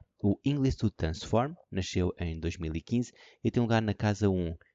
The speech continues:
que é uma organização dedicada a ajudar e acolher pessoas L G B T expulsas de casa. Mas Paolo, com um coração cheio de bondade, precisa de ajuda para mostrar o seu lado drag. O episódio mostrou de uma forma bastante sensível toda uma questão relacionada com a aceitação.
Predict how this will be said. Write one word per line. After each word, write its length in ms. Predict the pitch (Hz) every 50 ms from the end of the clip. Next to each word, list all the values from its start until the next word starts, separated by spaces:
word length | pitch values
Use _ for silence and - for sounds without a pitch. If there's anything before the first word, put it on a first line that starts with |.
| _ _ -
que 80 | -
é 20 | 120
uma 120 | 123 123
organização 440 | 117 117 117 117 110 - - 117 110
dedicada 560 | 104 101 98 95 - - 95 92 92 90 85
a 40 | 87
ajudar 380 | 82 82 85 90 85 87 87
e 80 | 90 87
acolher 300 | 85 - - 87 85 82
pessoas 340 | - - - 85 85 85 82
L 160 | 87 85 87
G 140 | 82 85 82
B 140 | 85 82 -
T 160 | - 92 87
expulsas 480 | 82 - - - 113 110 - 107 87
de 80 | - -
casa. 360 | - - - - 82 - - _ _ _ _ _ _ _ _ _ _ _ _ - -
Mas 100 | 127 120
Paolo, 320 | - - 139 131 131 135 -
com 140 | - 127
um 40 | 117
coração 360 | - 113 110 104 - - 104
cheio 240 | 98 - - 95 95
de 80 | 87 87
bondade, 540 | 82 85 82 85 78 76 78 82 - - -
precisa 240 | - - - 120 113
de 100 | 110 120
ajuda 220 | 107 117 117 117 107
para 140 | - 110
mostrar 260 | 110 107 - - 113 107
o 40 |
seu 160 | 101 - 110 110
lado 200 | 110 110 107 - _ -
drag. 300 | - 113 110 110 98 - - - - _ _ _ _ _ _
O 60 | 117
episódio 520 | 113 - 139 117 - 120 110 107 110 123
mostrou 300 | 131 127 113 - - 107
de 80 | 101 101
uma 160 | 98 98 92
forma 320 | - - 92 92 92 90 85
bastante 420 | 90 85 - - 85 87 85 -
sensível 640 | - 90 85 - - - 104 104 98 - 92 87
toda 260 | 82 - - 92 87 90
uma 180 | 87 85 85
questão 260 | - - - 92 87
relacionada 520 | 85 87 85 - - 90 87 82 82 80 82
com 200 | - - 87 85
a 20 |
aceitação. 580 | 90 - - 85 - 90 - - - 80 80